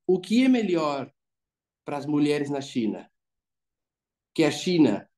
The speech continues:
seja um regime como é hoje, que é um regime autoritário, não tem verdadeira democracia, ele é ateu, mas ele é extremamente misógino, ou que, é,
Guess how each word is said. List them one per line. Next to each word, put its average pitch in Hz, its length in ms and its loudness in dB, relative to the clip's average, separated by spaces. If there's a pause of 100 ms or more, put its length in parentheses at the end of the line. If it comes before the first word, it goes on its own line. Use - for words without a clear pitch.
seja 123 520 0
um 151 120 4
regime 139 400 -2
como 113 260 0
é 139 80 4
hoje, 120 460 0 (160)
que 117 100 -6
é 117 40 -2
um 117 60 -4
regime 113 720 -2 (1120)
autoritário, 117 1040 2
não 123 160 -2
tem 131 200 4
verdadeira 110 400 0
democracia, 110 920 2 (580)
ele 135 300 6
é 123 60 2
ateu, 127 640 2 (140)
mas 117 200 -4
ele 127 280 2
é 127 220 -8
extremamente 135 500 0
misógino, 123 720 -2 (580)
ou 147 240 0
que, 151 480 4 (640)
é, 120 640 -2